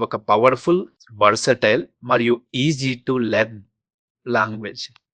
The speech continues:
మీరు మొదటిసారి కోడింగ్ నేర్చుకుంటున్నా లేదా మరో భాష నుండి మారుతున్నా Python-తో స్టార్ట్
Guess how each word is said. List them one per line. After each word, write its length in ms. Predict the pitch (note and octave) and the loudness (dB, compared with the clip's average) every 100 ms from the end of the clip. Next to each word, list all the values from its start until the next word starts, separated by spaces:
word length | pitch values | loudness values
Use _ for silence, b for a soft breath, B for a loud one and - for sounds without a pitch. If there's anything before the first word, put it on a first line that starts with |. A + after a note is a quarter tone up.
| _ _ _ _ _ _ _ D3+ | _ _ _ _ _ _ _ 4
మీరు 160 | E3+ D3+ | 6 8
మొదటిసారి 540 | C#3 E3+ G3+ A3 G3 E3 - | 8 8 6 6 6 6 8
కోడింగ్ 320 | C#3 D3 D3 | 8 10 6
నేర్చుకుంటున్నా 800 | B2+ A#2+ - C3 C3 A#2+ C3 C3 D3 - - A2+ | 4 4 2 2 2 0 2 2 2 -2 -4 0
లేదా 220 | A#2 B2 A#2 | 6 6 6
మరో 220 | A2+ B2 B2 A#2 | 6 6 6 6
భాష 160 | A#2+ C3 A#2+ | 6 4 -2
నుండి 180 | A#2+ A#2+ A2 | -2 0 4
మారుతున్నా 560 | A#2 B2 A#2+ A#2 A#2 A#2+ - _ _ _ - | 6 4 0 -2 0 -2 -4 _ _ _ 2
Python-తో 640 | C#3 C#3 D#3 C3+ B2+ C3+ C#3 - | 2 4 4 2 2 2 2 0
స్టార్ట్ 380 | - A#2 C3+ | 4 6 6